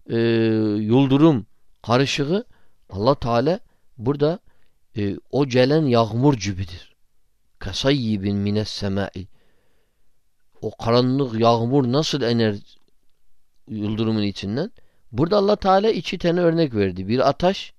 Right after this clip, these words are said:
biri su. Nedir münafıkların hali bunun gibidir diyor.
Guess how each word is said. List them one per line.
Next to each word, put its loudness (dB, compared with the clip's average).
biri -2
su. -12
Nedir 4
münafıkların 0
hali 0
bunun 4
gibidir -4
diyor. -20